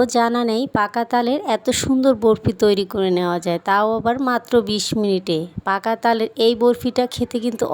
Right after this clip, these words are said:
অনেক দারুণ লাগে আর তৈরি করাও কিন্তু খুবই সহজ।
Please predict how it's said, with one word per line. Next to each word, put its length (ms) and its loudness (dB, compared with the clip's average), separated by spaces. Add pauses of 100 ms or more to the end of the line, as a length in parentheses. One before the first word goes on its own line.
অনেক 280 -2
দারুণ 340 0
লাগে 280 -4
আর 160 0 (100)
তৈরি 300 -4
করাও 300 0 (100)
কিন্তু 260 -6
খুবই 280 -2 (100)
সহজ। 320 -6